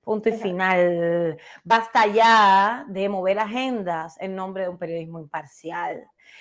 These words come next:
Speaker 1: Fíjate si es así. Y, señores, esto no es gratuito. Esto estamos viendo muchas cosas. Vimos lo de Pedrito Lavis.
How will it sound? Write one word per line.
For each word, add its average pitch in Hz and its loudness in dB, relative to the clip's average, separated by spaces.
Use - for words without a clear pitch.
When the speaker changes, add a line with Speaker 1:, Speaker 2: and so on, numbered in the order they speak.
Speaker 1:
Fíjate 262 4
si - -4
es 247 0
así. 262 -2
Y, 202 -6
señores, 220 -2
esto 254 -8
no 214 -4
es 208 -8
gratuito. 180 -8
Esto 220 -4
estamos 240 -4
viendo 269 0
muchas 240 -6
cosas. 202 -4
Vimos 302 0
lo 262 4
de 233 4
Pedrito 208 2
Lavis. 202 0